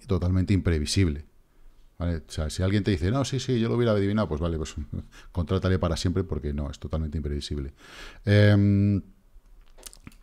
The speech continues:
no tiene historia, es que no tiene nada. O sea, o sea, pensar que iba a hacer esto o que iba a hacer esto, mm. No, no lo conozco, no sé lo que es, y bueno, si me, si me dice lo que es, pues, pues genial.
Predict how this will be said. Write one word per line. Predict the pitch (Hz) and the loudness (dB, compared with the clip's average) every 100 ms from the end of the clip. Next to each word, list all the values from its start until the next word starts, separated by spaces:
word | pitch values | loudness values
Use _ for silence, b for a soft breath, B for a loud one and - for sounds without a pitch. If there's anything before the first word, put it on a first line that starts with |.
| - - - - - | -16 -16 -18 -18 -6
no | 110 113 110 | 2 4 4
tiene | 92 | 2
historia, | 85 104 98 101 - - | 0 -2 -2 -6 -18 -12
es | 113 - | -10 -6
que | 117 | -6
no | |
tiene | 95 85 | -6 -6
nada. | 110 120 - - | -6 -8 -12 -18
O | |
sea, | - - | -14 -12
o | |
sea, | - - 90 - | -10 -10 -10 -8
pensar | 92 117 127 | -6 -2 -2
que | 127 | 0
iba | 123 | 0
a | 110 | 0
hacer | 101 | -2
esto | 90 - 82 | -4 -4 -6
o | |
que | 113 | -4
iba | 117 | -2
a | |
hacer | 104 | -2
esto, | 113 - 143 139 - - - - - - - - - | -4 -2 -2 -4 -14 -20 -20 -20 -20 -18 -18 -14 -10
mm. | 80 - - - B B B B B B | -10 -10 -20 -20 B B B B B B
No, | 107 - - - | 0 0 -2 -2
no | 127 123 | 6 8
lo | 113 | 10
conozco, | 110 - 107 | 6 4 2
no | |
sé | 107 117 | 4 4
lo | 110 | 6
que | |
es, | 127 | 4
y | 113 | 4
bueno, | 98 - | 2 0
si | |
me, | 80 80 | -4 -6
si | - | -4
me | 80 | -2
dice | 82 | 0
lo | 92 87 | 0 0
que | |
es, | 95 | 0
pues, | 85 | 2
pues | 78 76 69 | 2 2 -2
genial. | - 78 76 64 | -6 -4 -4 -6